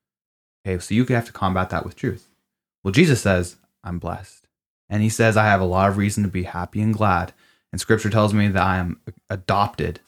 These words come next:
I'm an adopted son and daughter, that I am an oak of righteousness, that I am accepted, that I am beloved, that I am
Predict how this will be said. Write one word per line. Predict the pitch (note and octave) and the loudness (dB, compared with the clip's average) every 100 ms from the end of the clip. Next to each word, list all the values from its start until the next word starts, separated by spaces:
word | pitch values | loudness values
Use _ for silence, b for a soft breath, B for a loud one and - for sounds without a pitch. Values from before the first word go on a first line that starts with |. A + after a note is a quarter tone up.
| - | -8
I'm | G2+ | -2
an | F#2+ | 0
adopted | F#2+ G2+ A2 | 2 0 -2
son | - A2+ G#2+ | -6 -2 2
and | G#2 | 2
daughter, | F#2+ F#2 E2+ E2+ b b b - | 2 0 -2 -10 b b b -2
that | G2+ | 0
I | G2+ G2+ G2 | 2 2 2
am | - G2 F2+ - | 0 -2 -4 -4
an | F#2 F#2 - | -2 -2 2
oak | B2+ B2+ | 2 4
of | B2+ G2 | 2 4
righteousness, | G#2+ G#2+ G2 - F2 - | 2 0 -6 -8 -10 -2
that | A2+ | 2
I | A2+ A2 | 4 2
am | F#2+ | 0
accepted, | - - A2+ A#2 G2 F#2 | -4 -2 0 0 -2 -2
that | G2 | 0
I | G2+ | 0
am | G2 | 0
beloved, | F#2+ F#2+ G#2 F#2+ F2+ F2 | -2 0 0 0 -2 -4
that | F#2+ | -4
I | F#2+ | -4
am | F2+ | -4